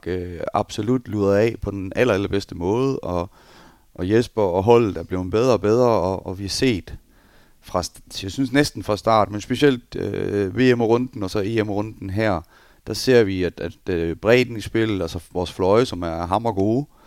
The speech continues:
det er også dem, der har flest minutter på vores hold, det er de, de to, øh, s-,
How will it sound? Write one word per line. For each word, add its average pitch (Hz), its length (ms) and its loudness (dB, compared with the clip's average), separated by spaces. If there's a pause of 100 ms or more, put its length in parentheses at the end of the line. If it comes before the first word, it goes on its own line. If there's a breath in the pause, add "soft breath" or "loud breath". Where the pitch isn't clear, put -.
(180 soft breath)
det - 80 -12
er - 40 -4
også 95 140 -4
dem, 104 140 0
der 107 80 0
har 92 80 -2
flest 98 320 -4
minutter 98 300 -2
på 95 160 -4
vores 95 160 0
hold, 104 200 -2
det 107 180 -4
er 90 40 -4
de, 101 160 -14
de 92 80 -12
to, 92 300 -2
øh, 85 580 -8 (260)
s-, - 160 -18